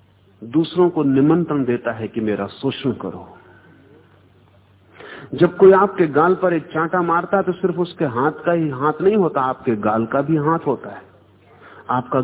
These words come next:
गाल बुलाता है कि मारो। ये बुलावा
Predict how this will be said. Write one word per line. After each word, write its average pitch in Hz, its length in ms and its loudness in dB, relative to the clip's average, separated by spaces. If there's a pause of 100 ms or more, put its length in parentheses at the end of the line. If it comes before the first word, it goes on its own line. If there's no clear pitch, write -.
गाल 143 260 2
बुलाता 151 440 2
है 110 140 -6
कि 113 160 -4
मारो। 117 340 2 (2500)
ये 254 160 10
बुलावा 254 460 8